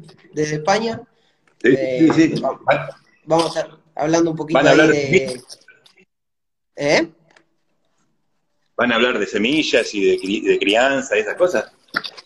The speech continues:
Speaker 1: Sí, seguramente le, le consulte. A mí, la verdad que es un banco que, que me gusta mucho, se lo dije siempre a ellos y no lo digo porque estén acá, no, hoy, ni nada por el estilo,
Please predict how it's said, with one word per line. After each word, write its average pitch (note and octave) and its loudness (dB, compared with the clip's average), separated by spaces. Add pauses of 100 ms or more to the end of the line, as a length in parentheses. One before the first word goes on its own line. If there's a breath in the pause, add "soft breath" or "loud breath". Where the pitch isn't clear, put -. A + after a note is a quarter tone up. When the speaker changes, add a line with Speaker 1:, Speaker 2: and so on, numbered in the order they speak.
(260)
Speaker 1:
Sí, D#4+ 2
seguramente A3 -2
le, D3 -8
le C3+ -14
consulte. G3 -6
A G3+ 0
mí, A#3+ -6
la F#3+ -2
verdad G#3 -6
que G#3+ -20
es - -20
un F#3 -20
banco G#3 -4
que, D3 -16
que D3+ -16
me D#3+ -8
gusta F3+ -8
mucho, G#3+ -10
se E3 -14
lo D3+ -8
dije F3 -10
siempre D#3+ -12
a D3 -4
ellos E3+ -12
y C#3+ -16
no D#3 -14
lo D3+ -8
digo D#3 -8
porque C3+ -16
estén C#3+ -14
acá, D#3+ 0
no, B2+ -18
hoy, F3+ -2
ni D#3 -4
nada D#3+ -4
por D#3 -12
el C#3+ -14
estilo, G#3+ -14